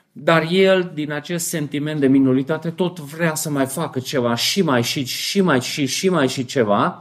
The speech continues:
și atunci, uh, face din nou vițelul de aur.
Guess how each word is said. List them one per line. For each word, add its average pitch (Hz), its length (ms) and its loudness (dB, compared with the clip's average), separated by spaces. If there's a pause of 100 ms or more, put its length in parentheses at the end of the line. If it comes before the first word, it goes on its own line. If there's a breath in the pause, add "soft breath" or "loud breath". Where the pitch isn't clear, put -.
(280 loud breath)
și - 120 -4
atunci, 196 480 0
uh, 185 80 2 (320)
face 190 400 -2
din 180 240 -4
nou 185 160 0
vițelul 170 540 -2
de 135 120 2
aur. 69 540 -2